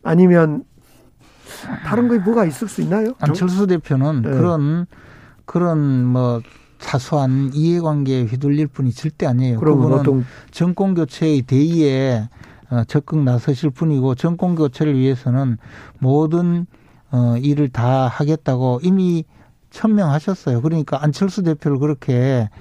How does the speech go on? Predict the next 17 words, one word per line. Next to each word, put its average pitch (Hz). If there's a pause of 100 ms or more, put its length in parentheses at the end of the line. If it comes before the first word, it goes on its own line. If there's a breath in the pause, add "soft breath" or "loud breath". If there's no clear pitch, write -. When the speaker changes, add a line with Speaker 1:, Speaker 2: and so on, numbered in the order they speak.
(460 loud breath)
Speaker 2:
어, 120
너무 131 (420 soft breath)
그, 117 (540 soft breath)
어, 117
지금 117 (500 soft breath)
시-, -
현실적인 180
이해관계를 151
다투는 135
분이라고 120
그렇게 135
낮추지 120
마시고. 123
Speaker 1:
아니, 165
그러니까 180
안철수 160
대표가 147